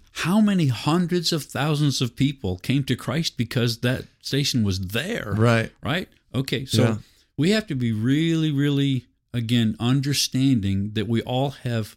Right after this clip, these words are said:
Speaker 1: flaws. We all have issues,
Speaker 2: Right.
Speaker 1: and God isn't finished with us yet.
Speaker 2: Right.
Speaker 1: So
Speaker 2: <laughs>
Speaker 1: you
Speaker 2: I
Speaker 1: can
Speaker 2: lo-, go ahead.
Speaker 1: he,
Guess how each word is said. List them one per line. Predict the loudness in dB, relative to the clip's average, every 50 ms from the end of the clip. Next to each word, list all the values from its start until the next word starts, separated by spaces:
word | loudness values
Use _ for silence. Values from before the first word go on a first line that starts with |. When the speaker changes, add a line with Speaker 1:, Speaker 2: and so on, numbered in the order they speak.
| _ _
Speaker 1:
flaws. | -12 -8 -6 -4 -2 -2 -2 -4 -4 -6 -8 -8 -6
We | -4 -4
all | -2 -2 -2 -2 0
have | 0 -2 -2 -4 -6 -4
issues, | -2 -2 0 2 4 4
Speaker 2:
Right. | 4 4 4 2 2
Speaker 1:
and | 0 0 0
God | 0 0 0 0 0 0
isn't | 0 0 0 0 -2 -6 -10
finished | -10 -6 -4 -2 0 0 0 -2 -4 -6
with | -8 -8 -6 -6
us | -6 -6 -4 -4
yet. | -4 -4 -6 -8 -12 -16 -20 _ _ -2
Speaker 2:
Right. | 0 0 0 -2 -4 -6 -6 -6 -6 -6 -4 -4 -4
Speaker 1:
So | -2 0 0 2 2 2 2 2 0 0 -2 -4 -8 -10 -8
Speaker 2:
<laughs> | -4 0 2 4
Speaker 1:
you | 6 6
Speaker 2:
I | 6 6
Speaker 1:
can | 4 2 2 0
Speaker 2:
lo-, | -2 -2 -4 -10 -12 -10 -10 -6 -2 0
go | 2 4
ahead. | 4 4 4 2 2 -2 -6 _ _ _ _ -8
Speaker 1:
he, | -6 -6 -6 -6 -8 -12 -14